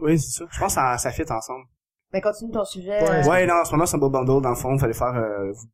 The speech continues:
Speaker 1: payez qu'est-ce que vous voulez, puis vous avez comme une collection de Sonic au complet. C'était pas mal ça. Ils font souvent des spéciaux sur des, des collections, des séries de
Speaker 3: Mhm.
Speaker 1: jeux. Puis vous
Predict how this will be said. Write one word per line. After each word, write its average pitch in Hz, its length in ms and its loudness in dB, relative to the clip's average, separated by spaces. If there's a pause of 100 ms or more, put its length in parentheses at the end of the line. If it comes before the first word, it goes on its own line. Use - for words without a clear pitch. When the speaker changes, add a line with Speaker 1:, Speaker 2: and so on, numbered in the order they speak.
(120)
Speaker 1:
payez 139 180 2
qu'est-ce 151 200 -2
que 151 40 2
vous 135 120 0 (100)
voulez, 127 260 0
puis 123 140 -12
vous 117 60 -6
avez 117 160 0
comme 117 160 -2 (100)
une 120 60 -8
collection 139 640 0
de 117 100 -2
Sonic 117 360 -2
au 117 60 -4
complet. 101 420 -10
C'était - 180 -18
pas 104 80 -10
mal 98 160 -10
ça. - 120 -10 (300)
Ils - 60 -10
font 147 120 0
souvent - 140 -2
des 269 80 2
spéciaux 143 440 -2
sur 120 180 -4
des, 117 100 -6 (180)
des 120 160 -6
collections, 135 540 -2
des 123 220 -10
séries 131 280 0
de 139 60 8
Speaker 3:
Mhm. 120 80 2
Speaker 1:
jeux. - 120 -8 (380)
Puis 117 380 -14
vous 117 60 -16